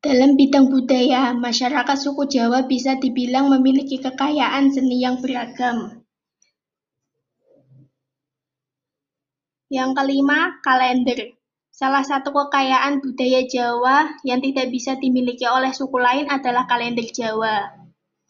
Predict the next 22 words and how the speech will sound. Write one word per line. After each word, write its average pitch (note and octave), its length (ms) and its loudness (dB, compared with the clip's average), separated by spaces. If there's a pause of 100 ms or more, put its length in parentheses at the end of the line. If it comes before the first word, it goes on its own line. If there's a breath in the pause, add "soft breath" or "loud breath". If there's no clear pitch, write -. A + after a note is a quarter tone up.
(340 soft breath)
Kalender C4+ 480 2
Jawa C4 480 4
merupakan C#4+ 640 0
penanggalan C4+ 1300 -2 (400)
yang C#4 400 0
digunakan B3+ 640 0
oleh C#4 320 0
Kesultanan C4 640 -2
Mataram. G#3+ 720 -4 (240)
Ketika C4 400 -2
Islam C#4+ 320 -2
mulai C#4+ 240 0
berkembang C4+ 480 -2
di C4+ 160 -2
tanah C4+ 240 0
Jawa, A#3+ 560 0 (160)
Sultan C#4 300 0
Agung C#4+ 340 -2
memutuskan C4 640 -2
untuk C4+ 320 -2
meninggalkan C4+ 800 0
kalender B3 400 -2